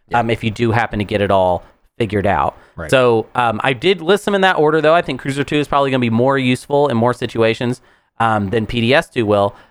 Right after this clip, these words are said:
Speaker 2: Um, I believe in, in the game that I posted on YouTube, I ended up picking up both of them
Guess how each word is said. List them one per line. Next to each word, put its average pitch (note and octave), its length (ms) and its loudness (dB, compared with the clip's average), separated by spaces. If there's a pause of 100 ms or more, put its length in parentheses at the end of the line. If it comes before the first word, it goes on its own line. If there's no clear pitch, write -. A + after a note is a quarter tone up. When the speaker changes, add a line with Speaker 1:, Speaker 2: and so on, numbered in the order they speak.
(140)
Speaker 2:
Um, A2 220 0
I G#2 80 0
believe C3 320 2
in, A#2+ 180 0
in B2 140 -2
the A2+ 80 0
game B2+ 220 0
that A#2+ 100 4
I A2+ 60 2
posted A#2+ 340 -2
on G#2 120 0
YouTube, C3+ 280 -2
I G#2 140 2
ended G#2 200 0
up G2 120 -2
picking A#2 280 -4
up F#2+ 280 -4
both D3+ 260 0
of A#2 80 -4
them G2+ 220 -2